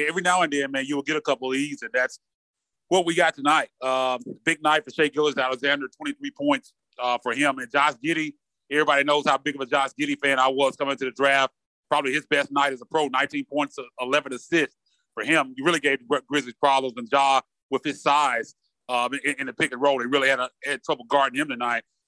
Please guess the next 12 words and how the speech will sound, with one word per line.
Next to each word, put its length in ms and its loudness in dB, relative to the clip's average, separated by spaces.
Uh, 140 -4
Darius 300 2
Bazley 400 0
was 140 -4
a 60 -10
force 280 0
all 220 2
night, 240 2
uh, 300 -2
for 140 0
him, 80 -6
man. 120 -10